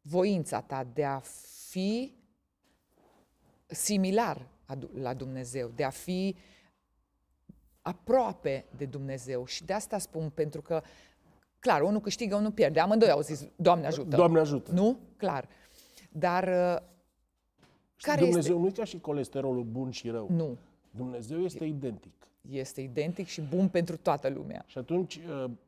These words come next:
Speaker 2: aș fugi la lecțiile lui Pavel din Corinteni, în care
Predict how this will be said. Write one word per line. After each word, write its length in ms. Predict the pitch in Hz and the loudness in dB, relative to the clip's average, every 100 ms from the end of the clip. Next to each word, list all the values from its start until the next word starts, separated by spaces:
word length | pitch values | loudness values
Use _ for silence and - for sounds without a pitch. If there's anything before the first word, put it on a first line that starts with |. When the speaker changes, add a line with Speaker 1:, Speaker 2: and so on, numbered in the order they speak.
| _ _ _ _ | _ _ _ _
Speaker 2:
aș 180 | - 135 | -8 -6
fugi 520 | - 127 117 147 160 | -6 -8 -4 -2 0
la 800 | 147 135 123 113 110 104 101 104 - _ _ | -2 -4 -4 -6 -6 -8 -10 -12 -18 _ _
lecțiile 420 | - 131 143 147 143 | -10 -8 -6 -4 -4
lui 140 | 131 | -4
Pavel 360 | 110 120 123 139 | -4 -4 -4 -6
din 160 | 139 | -6
Corinteni, 580 | 120 113 113 104 107 127 | -6 -8 -8 -10 -10 -10
în 80 | 147 | -10
care 580 | 120 123 123 120 98 | -6 -4 -4 -6 -10